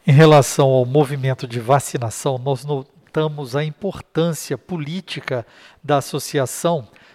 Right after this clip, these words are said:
frente à inclusão do colega anestesiologista no rol de prioridade da vacinação. Como isso se deu aí na sua região norte?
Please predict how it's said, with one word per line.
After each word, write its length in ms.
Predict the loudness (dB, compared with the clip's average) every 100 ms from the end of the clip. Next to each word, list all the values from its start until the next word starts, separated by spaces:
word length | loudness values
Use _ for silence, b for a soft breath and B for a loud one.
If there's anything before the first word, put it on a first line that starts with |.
| b
frente 560 | -6 0 0 0 0
à 80 | 0
inclusão 720 | -2 -4 -4 -4 -2 -2 -2
do 120 | -4 -6
colega 520 | -2 0 0 -2 -4
anestesiologista 1200 | -6 -4 -4 -2 -4 -6 -8 -10 -10 -10 -10 -6
no 140 | -6
rol 480 | -2 2 2 -2 -10
de 200 | -10 -10
prioridade 1080 | -8 -4 -2 0 0 -4 -4 -2 -2 -4 -4
da 140 | -2
vacinação. 720 | 0 -4 -4 -6 -6 -6 -8 -10 B B B B
Como 300 | -2 -2 -2
isso 260 | -6 -8 -10
se 220 | -10 -10
deu 360 | -2 2 2 2
aí 200 | 0 -2
na 160 | -4
sua 220 | -4 -4 -4
região 640 | -4 -6 -2 -2 -2 -6 b b b -6
norte? 560 | -2 -2 -4 -18 -20